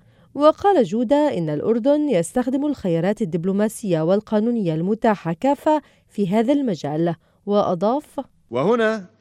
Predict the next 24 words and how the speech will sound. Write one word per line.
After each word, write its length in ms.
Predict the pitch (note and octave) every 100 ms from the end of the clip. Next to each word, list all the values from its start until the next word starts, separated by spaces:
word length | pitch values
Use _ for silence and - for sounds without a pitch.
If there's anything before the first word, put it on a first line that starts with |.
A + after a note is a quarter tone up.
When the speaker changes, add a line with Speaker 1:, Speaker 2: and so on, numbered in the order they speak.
| -
Speaker 2:
أود 340 | D3 G#3+ E3+
الإشارة 640 | E3 C#3 A#2+ C3 B2+ B2+ B2+
إلى 240 | A#2 B2+
أن 100 | D3+
الخيارات 500 | C#3+ C#3 C#3+ F3+ G3+
الدبلوماسية 920 | E3+ C#3+ C#3+ C#3+ C#3+ C3+ F3 F3 E3+ D#3+ _ _ _ _ _
التي 360 | C3+ D#3+ E3+ E3+
لجأ 440 | G#3+ F#3+ E3 C3+
إليها 320 | C3+ D#3+ C3
الأردن 600 | B2+ C3 B2 B2 D3 C#3+ C#3 _ _
في 100 | _
السابق 580 | D3 - D#3+ C#3 B2 C#3 - _ _ _ _ _ _
أدت 440 | A3 G3+ F3+ F#3 -
إلى 140 | F3
اتخاذ 440 | D3+ D3 C#3 E3+ D3+
إسرائيل 640 | D3 D3 C#3+ C#3 D#3 E3 D3+ _ _ _ _ _ _
لسلسلة 600 | A#2+ D3 F3+ E3+ A#3 G#3 -
من 240 | B2 C3
الحلول 500 | C#3+ C3+ D#3 F3+ D#3
والإجراءات 720 | C#3 C#3 C3 B2+ C#3 D3 F3+ F#3+ _ _ _
في 180 | - G#3
مفاصل 520 | G3 F3+ A#3 G3 F#3
ومراحل 600 | E3+ E3 F3 F#3+ E3+ F3
مختلفة 640 | F3 - G3 C3 - G#2+